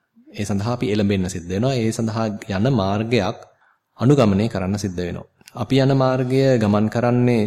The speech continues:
සංස්කාරයන් සමනය වෙන මාර්ගයක නෙමෙයි නම්, සංස්කාරයන් නිරුද්ධ වෙන මාර්ගයක නෙමෙයි නම්, එහෙනම් මේ දුකින් කෙලවර වෙන්න බෑ. දුකෙන් මිදෙන්න බෑ. මොකද බුදුරජාන් වහන්සේ කියන්-, කියන්නේ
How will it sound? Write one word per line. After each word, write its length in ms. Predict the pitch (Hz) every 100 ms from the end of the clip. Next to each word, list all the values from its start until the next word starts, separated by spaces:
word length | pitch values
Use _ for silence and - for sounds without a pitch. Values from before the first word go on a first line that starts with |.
| 104
සංස්කාරයන් 760 | - 104 104 - 117 113 113
සමනය 360 | 113 101 104 117
වෙන 160 | 117 117
මාර්ගයක 440 | 117 113 113 110
නෙමෙයි 320 | 101 92 110 107
නම්, 180 | 78 - _ _ _ _ _ -
සංස්කාරයන් 640 | 110 101 - 117 113 113
නිරුද්ධ 340 | 110 104 123 131
වෙන 180 | 131 127
මාර්ගයක 440 | 120 117 113 101
නෙමෙයි 300 | 92 101 135
නම්, 220 | 110 90 135 156 -
එහෙනම් 340 | 117 110 143 151
මේ 280 | 120 117 104 95 - - -
දුකින් 280 | 101 135 135
කෙලවර 340 | 117 104 98
වෙන්න 200 | 95 117
බෑ. 200 | 104 92 - _ _ _ _ _
දුකෙන් 300 | - 110 135
මිදෙන්න 360 | 117 107 107 120
බෑ. 180 | 95 -
මොකද 240 | - 110 127
බුදුරජාන් 400 | 120 104 107 120
වහන්සේ 320 | 127 127 110
කියන්-, 440 | - 147 117 87 98
කියන්නේ 600 | - 123 107 85 113